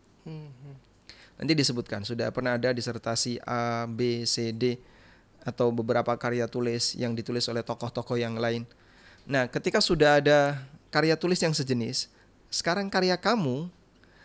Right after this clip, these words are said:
Speaker 2: nilai bedanya di mana?
Speaker 1: Mhm.
Speaker 2: Dan kampus menghargai itu. Artinya,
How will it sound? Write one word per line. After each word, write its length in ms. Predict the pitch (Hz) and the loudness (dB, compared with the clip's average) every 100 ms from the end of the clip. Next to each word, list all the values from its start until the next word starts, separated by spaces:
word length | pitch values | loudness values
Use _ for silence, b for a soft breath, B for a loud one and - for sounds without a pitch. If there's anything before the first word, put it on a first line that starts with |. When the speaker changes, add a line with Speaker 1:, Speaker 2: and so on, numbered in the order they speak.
| b b | b b
Speaker 2:
nilai 460 | - 175 175 190 196 | -2 0 4 4 4
bedanya 480 | - 131 123 127 180 | 4 2 2 0 0
di 100 | 123 | 0
mana? 320 | 160 107 101 107 - _ _ | -2 -4 -10 -16 -20 _ _
Speaker 1:
Mhm. 500 | 175 160 131 139 139 135 131 _ _ _ _ _ _ | -18 -16 -16 -16 -18 -20 -20 _ _ _ _ _ _
Speaker 2:
Dan 180 | - 123 | -4 -2
kampus 320 | - 196 262 | -2 -4 -4
menghargai 460 | - 147 117 123 160 | -2 -2 0 -2 -2
itu. 240 | 165 104 - _ _ | -6 -10 -14 _ _
Artinya, 540 | 135 - 135 156 214 | -6 -2 0 2 0